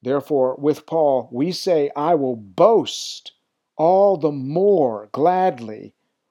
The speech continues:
on my weaknesses, so that the power of Christ may rest upon me. For the sake of Christ, then, I am content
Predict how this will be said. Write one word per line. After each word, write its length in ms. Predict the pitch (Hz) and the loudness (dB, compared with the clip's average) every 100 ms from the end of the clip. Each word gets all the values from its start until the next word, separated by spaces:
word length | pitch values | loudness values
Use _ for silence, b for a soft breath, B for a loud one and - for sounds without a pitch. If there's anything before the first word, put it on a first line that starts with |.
| _ | _
on 260 | 139 151 156 | -4 -4 -4
my 220 | 139 147 | -4 -6
weaknesses, 760 | 135 151 147 131 107 - 113 - | -4 -6 -6 -12 -12 -12 -12 -6
so 160 | 151 | -4
that 200 | 135 131 | -4 -6
the 80 | - | -8
power 680 | 113 - 165 175 180 190 185 b b b | -12 -10 -6 -4 -2 -4 -8 b b b
of 160 | 123 | -10
Christ 500 | - 156 160 160 - | -8 -2 -2 -2 -8
may 140 | 143 123 | -6 -6
rest 480 | 113 135 156 - - | -2 -2 -2 -4 -6
upon 380 | - 143 139 | -4 -4 -4
me. 320 | 131 131 117 - B B - | -4 -4 -6 -10 B B -2
For 180 | 151 | 0
the 120 | 117 113 | 0 -4
sake 560 | - - 202 226 240 | -8 -2 4 4 4
of 140 | 233 - | 0 0
Christ, 480 | - 165 123 - | 0 0 0 -6
then, 320 | 135 117 110 113 _ _ _ _ _ _ _ - | -8 -6 -8 -14 _ _ _ _ _ _ _ -2
I 200 | 156 165 | 0 2
am 180 | 165 | 0
content 600 | 147 165 - 196 165 110 | -4 -8 -4 -4 -4 -6